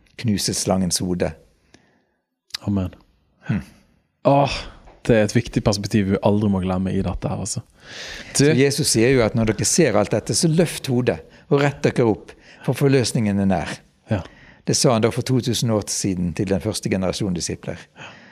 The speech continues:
Speaker 1: Men det er jammen like sant i dag, og mennesker tror det og opplever det.
Speaker 2: Ja.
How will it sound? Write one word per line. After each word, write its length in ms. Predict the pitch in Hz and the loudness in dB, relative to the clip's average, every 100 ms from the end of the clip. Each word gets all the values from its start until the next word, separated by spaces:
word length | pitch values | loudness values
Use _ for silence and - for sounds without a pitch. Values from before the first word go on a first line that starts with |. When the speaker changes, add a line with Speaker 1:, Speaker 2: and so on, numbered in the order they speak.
| - - - | -20 -14 -4
Speaker 1:
Men 200 | 110 104 | 0 2
det 120 | 120 107 | 2 2
er 80 | |
jammen 320 | 104 117 95 95 | 2 2 0 0
like 200 | 101 104 | 0 -2
sant 260 | - 98 82 | -2 -4 -2
i 40 | |
dag, 220 | 95 90 92 | -2 -2 -2
og 160 | 95 - _ _ - | -4 -6 _ _ -6
mennesker 380 | 123 135 131 156 | 0 0 0 -2
tror 400 | - - 196 113 | 0 2 2 4
det 80 | 95 | 2
og 160 | 104 139 | 2 0
opplever 340 | - 90 71 | 0 0 0
det. 120 | 67 - _ _ 117 | -4 -12 _ _ -6
Speaker 2:
Ja. 140 | 95 | -6